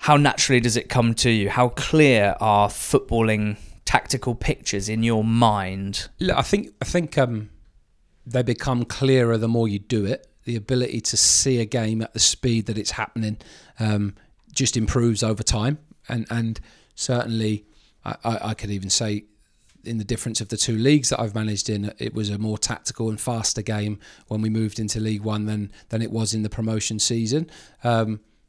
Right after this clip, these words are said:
Speaker 2: in League Two. So that doesn't mean that that's a, that's always the case, but it certainly was the case, and I recognised that difference straight away. Plus the impact of the, the crowds on games probably played a part in the, um, the tempo of games probably. Um,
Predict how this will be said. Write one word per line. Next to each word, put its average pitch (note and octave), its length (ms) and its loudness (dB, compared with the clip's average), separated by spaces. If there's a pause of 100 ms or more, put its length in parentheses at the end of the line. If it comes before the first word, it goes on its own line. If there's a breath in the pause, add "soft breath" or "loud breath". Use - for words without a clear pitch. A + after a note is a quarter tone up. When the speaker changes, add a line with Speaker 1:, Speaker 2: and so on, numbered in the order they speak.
Speaker 2:
in B2 160 -6
League A#2 200 -4
Two. C#3+ 280 -2
So D3 200 -2
that C3 120 0
doesn't B2 200 -2
mean A2+ 160 -2
that A2+ 80 -6
that's A#2 200 -2
a, - 80 0 (140)
that's - 180 -2
always B2 280 4
the - 60 2
case, B2+ 280 2
but A#2+ 140 -2
it A#2+ 60 0
certainly A#2 380 4
was B2+ 280 6
the A2 100 -2
case, G#2+ 260 -2
and A2+ 80 2
I A2+ 60 2
recognised A2+ 560 -2
that - 180 -6
difference A2 340 0
straight G2+ 240 -2
away. A2 280 0 (320 loud breath)
Plus - 220 4
the A#2+ 100 2
impact A2+ 380 -2
of G2+ 140 -6
the, G#2 300 -4
the - 80 -10
crowds A2+ 460 -4
on G2 140 -4
games G2 260 -4
probably G#2 300 -4
played G#2+ 200 -4
a F#2+ 60 -6
part G#2+ 380 -8
in G2+ 180 -4
the, G2 160 -4 (440 loud breath)
um, G2 360 -2 (300)
the A#2 120 -8
tempo A#2+ 440 -2
of F2+ 60 -12
games F#2+ 260 -12
probably. G#2+ 280 -8 (320 loud breath)
Um, A#2 320 0